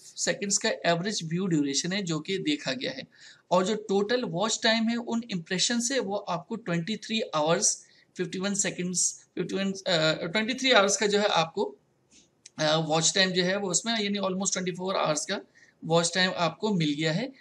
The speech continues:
last ट्वेंटी एट days में। यानी अगर आप यहाँ से इस, अ, measure को change करेंगे तो आप देख सकते हैं मजीद analytics को। अच्छा, इसी तरह से अगर आप traffic source types पर आ जाएं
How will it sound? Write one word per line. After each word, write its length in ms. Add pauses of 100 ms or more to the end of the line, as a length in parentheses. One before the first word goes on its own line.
(180)
last 460
ट्वेंटी 400
एट 240
days 320
में। 160 (500)
यानी 160
अगर 220
आप 140
यहाँ 240
से 320 (320)
इस, 240
अ, 240
measure 360
को 120
change 320
करेंगे 400 (320)
तो 80
आप 360
देख 140
सकते 300
हैं 240 (220)
मजीद 460
analytics 520
को। 220 (300)
अच्छा, 160
इसी 260
तरह 180
से 120
अगर 160
आप 180
traffic 280
source 480
types 340
पर 240
आ 140
जाएं 220